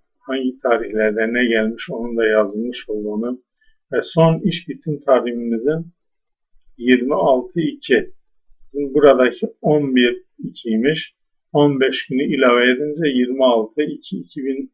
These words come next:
on dört olduğunu görüyoruz ve yazıcıya gönderiyoruz. Burada son satırların birbirine girdiğini görüyoruz. Bu bir hata. Bu şekliyle gönderilmez.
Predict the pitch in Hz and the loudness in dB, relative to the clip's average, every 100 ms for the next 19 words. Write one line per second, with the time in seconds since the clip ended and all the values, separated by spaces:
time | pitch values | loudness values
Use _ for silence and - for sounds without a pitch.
0 | _ - 151 139 123 117 117 123 123 123 | _ 0 0 2 0 0 -2 -4 -4 -6
1 | 120 120 113 110 110 147 - - _ _ | -2 0 0 -2 0 -2 -4 -18 _ _
2 | _ _ _ 143 156 240 131 113 107 113 | _ _ _ 2 2 2 0 0 -2 2
3 | 113 104 98 95 92 107 117 131 - _ | 2 2 -2 -6 -4 0 0 -2 -10 _
4 | - - _ _ _ _ _ - 160 135 | -20 -20 _ _ _ _ _ 2 2 6
5 | 135 147 180 - - - _ _ _ _ | 6 6 0 -16 -20 -20 _ _ _ _
6 | _ _ _ _ _ _ _ _ _ - | _ _ _ _ _ _ _ _ _ 4
7 | 196 214 - 123 - 131 135 147 147 139 | 6 8 4 0 2 6 8 8 2 0
8 | 123 120 123 135 110 113 107 113 113 107 | 2 0 2 0 0 -2 0 2 2 0
9 | 101 95 101 95 107 127 139 151 156 156 | -2 -4 -6 -10 -12 -14 -2 0 0 -4
10 | - 110 - 110 - - _ _ - - | -2 0 4 2 2 -12 _ _ -14 -8
11 | - - 143 143 147 120 117 110 110 101 | -6 -2 0 4 4 4 2 2 0 0
12 | 98 92 | -6 -10